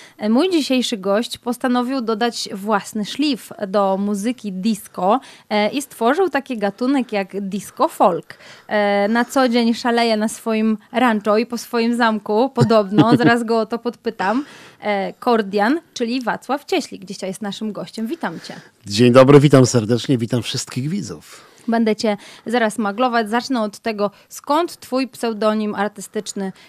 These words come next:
Speaker 1: Kordianie? Czy tak, aż tak się fascynujesz słowackim, czy skąd to się wzięło?
Speaker 2: Bardzo dobre pytanie. Dawno tego pytania nie, nie dostałem, ale oczywiście w sieci można znaleźć informacje na ten temat. Kordian, rok dziewięćdziesiąty siódmy,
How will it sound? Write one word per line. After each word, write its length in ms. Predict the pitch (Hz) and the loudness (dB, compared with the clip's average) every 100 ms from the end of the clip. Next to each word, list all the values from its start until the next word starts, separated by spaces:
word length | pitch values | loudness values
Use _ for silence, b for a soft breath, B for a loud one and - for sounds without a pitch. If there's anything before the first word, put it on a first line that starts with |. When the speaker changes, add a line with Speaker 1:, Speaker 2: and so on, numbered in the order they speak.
| B | B
Speaker 1:
Kordianie? 760 | - 226 202 226 214 190 185 180 | -2 0 0 0 0 0 -4 -10
Czy 140 | 220 | -8
tak, 260 | 247 233 - - | -6 -6 -8 0
aż 220 | 247 - | 0 2
tak 220 | - 247 | -4 -2
się 120 | 262 | -4
fascynujesz 560 | 247 247 - 247 226 - | -4 -4 -2 0 0 -2
słowackim, 640 | - 220 214 247 - 381 | -4 -2 2 0 -2 -4
czy 100 | 330 | -4
skąd 300 | 285 - 226 | -4 -2 -4
to 100 | - | -6
się 160 | 196 208 | -6 -6
wzięło? 340 | 185 185 143 147 | -4 -4 -4 -2
Speaker 2:
Bardzo 320 | 113 110 127 | -2 -2 -2
dobre 240 | 117 117 | 0 -2
pytanie. 460 | 101 110 120 143 180 | -2 0 2 2 2
Dawno 480 | 110 127 139 160 156 | 4 6 6 6 4
tego 220 | 151 139 | 4 0
pytania 360 | 131 147 147 | 0 2 2
nie, 120 | 135 127 | 4 4
nie 160 | 131 | 2
dostałem, 580 | 123 117 - 117 135 196 - B B B - | 2 0 4 8 8 6 -2 B B B -6
ale 180 | 113 | -2
oczywiście 580 | 120 - 117 117 - 120 113 - | -2 -4 -6 -6 -2 -2 -4 -10
w 80 | |
sieci 360 | - 120 107 113 | -6 -4 -4 -2
można 320 | 113 104 110 | -2 -2 -6
znaleźć 380 | 95 110 117 98 | -6 -4 -4 -2
informacje 580 | 110 - 101 110 120 110 | -4 -4 -4 -2 -2 -4
na 100 | 98 | -6
ten 160 | 101 | -10
temat. 340 | 95 120 110 - B B B | -6 -4 -6 -8 B B B
Kordian, 460 | - 117 98 85 82 - | -6 -4 -4 -8 -12 -4
rok 220 | 135 147 | -4 -4
dziewięćdziesiąty 680 | 113 110 104 101 139 131 110 | -8 -8 -8 -8 -8 -8 -10
siódmy, 440 | 113 92 107 147 | -10 -6 -4 -4